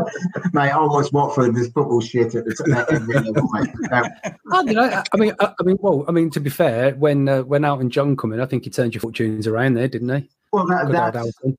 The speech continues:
Speaker 1: that's my era. I started going, my first game I ever went to was in seventy-three, and then we was in the old second division, went down to the fourth, and then I followed Watford all the way from the Taylor years, right through from seventy-seven, right up into Europe, eighty-four.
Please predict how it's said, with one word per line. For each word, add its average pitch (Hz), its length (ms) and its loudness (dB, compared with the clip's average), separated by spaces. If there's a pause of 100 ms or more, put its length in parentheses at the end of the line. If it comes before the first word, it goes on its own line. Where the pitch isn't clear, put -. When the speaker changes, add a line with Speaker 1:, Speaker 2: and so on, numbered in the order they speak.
(180)
Speaker 1:
that's 151 260 -2
my 135 260 2
era. 117 380 2
I 131 80 2
started 117 460 -2
going, 120 460 0
my 123 180 -2
first 113 500 -4
game 113 320 2
I 110 140 2
ever 104 160 0
went 110 260 -2
to 101 160 -6
was 98 160 -4
in 104 120 0
seventy-three, 101 920 -2 (540)
and 107 180 2
then 107 200 4
we 110 120 4
was 104 160 -2
in 110 100 4
the 110 100 4
old 107 260 0
second 139 340 0
division, 101 400 0
went 104 200 0
down 117 240 2
to 90 40 -8
the 101 80 -6
fourth, 110 440 0 (560)
and 110 140 0
then 110 140 2
I 107 100 0
followed 110 380 0
Watford 110 360 -2
all 113 180 2
the 110 80 2
way 110 260 2
from 107 220 -2
the 101 60 -10
Taylor 107 300 0
years, 104 300 0
right 107 220 0
through 104 160 -2
from 104 140 -4
seventy-seven, 104 760 -2
right 107 280 2
up 95 140 -8
into 101 260 -4
Europe, 104 400 0
eighty-four. 107 680 0